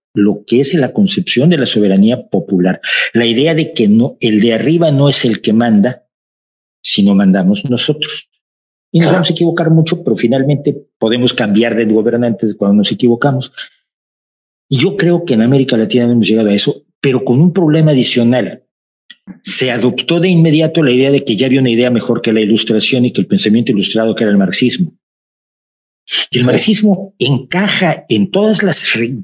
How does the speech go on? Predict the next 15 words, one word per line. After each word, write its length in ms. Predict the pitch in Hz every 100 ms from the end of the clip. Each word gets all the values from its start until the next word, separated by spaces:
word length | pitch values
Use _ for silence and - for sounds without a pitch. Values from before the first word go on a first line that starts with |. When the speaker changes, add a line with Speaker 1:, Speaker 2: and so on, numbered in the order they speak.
| -
Speaker 1:
de, 280 | 117 127
de, 280 | 139 - 117
necesidades 1000 | 101 107 101 - 107 107 101 120 185 190 151
y 100 | -
carencias 580 | 110 104 143 156 147
sociales 540 | 110 98 123 143 160 127
de 60 |
América 380 | 95 113 143 -
Latina, 480 | 120 104 147 160 131 - - - -
en 120 | 101
todos 200 | 95 139
los 280 | 160 139 160
reclamos 360 | 98 123 135 131
de 60 |
justicia, 500 | - 98 - 156 196